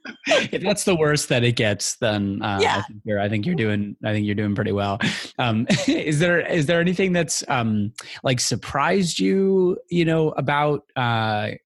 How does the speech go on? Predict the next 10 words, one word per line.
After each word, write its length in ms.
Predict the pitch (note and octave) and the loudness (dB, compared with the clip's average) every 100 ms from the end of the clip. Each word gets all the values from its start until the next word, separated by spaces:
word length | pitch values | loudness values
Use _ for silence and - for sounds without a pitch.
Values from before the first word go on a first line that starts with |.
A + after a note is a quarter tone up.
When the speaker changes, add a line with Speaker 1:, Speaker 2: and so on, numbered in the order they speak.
| _ - C3 | _ -10 0
Speaker 2:
being 240 | C#3 D3 | 2 2
an 80 | C#3+ | 2
entrepreneur? 720 | C3 - C3 C3 B2+ B2+ C3 | 0 -2 -2 0 2 0 0
Like, 160 | A#2+ A2+ | 0 0
anything 280 | A#2 A#2 A2+ | 0 0 -2
that 80 | A2 | -2
you 120 | A2+ | -2
found 540 | - G#2+ G#2+ G#2+ G#2 | -2 -2 -2 -2 -2
surprising? 680 | - - G#2+ G#2 G#2 G#2+ G#2+ - - - _ _ _ _ _ _ _ _ _ _ _ | -6 -4 -2 -2 -2 -2 -4 -10 -20 -20 _ _ _ _ _ _ _ _ _ _ _
Speaker 1:
Hmm. 920 | F3+ G3 F#3 F#3+ F3 D#3+ - - - | -16 -12 -10 -8 -6 -4 -4 -6 -6